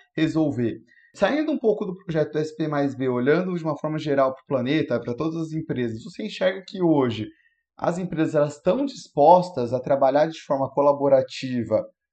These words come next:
entre empresas e governos pra atacar de fato os problemas globais que a gente tem,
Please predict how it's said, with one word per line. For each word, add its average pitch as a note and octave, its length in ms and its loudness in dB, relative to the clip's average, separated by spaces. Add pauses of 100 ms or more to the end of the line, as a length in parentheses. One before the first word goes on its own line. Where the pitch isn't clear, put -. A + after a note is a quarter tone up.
entre B2+ 300 -6
empresas C3 680 2
e B2 60 -8
governos B2 920 0 (180)
pra C#3 280 0 (240)
atacar E3 600 -2
de F3 140 -6
fato D3+ 420 0
os C3 100 -14
problemas B2+ 440 -4
globais A#2+ 420 -2
que A#2+ 60 -6
a A2+ 40 -2
gente A#2 380 -10
tem, F#3+ 340 -2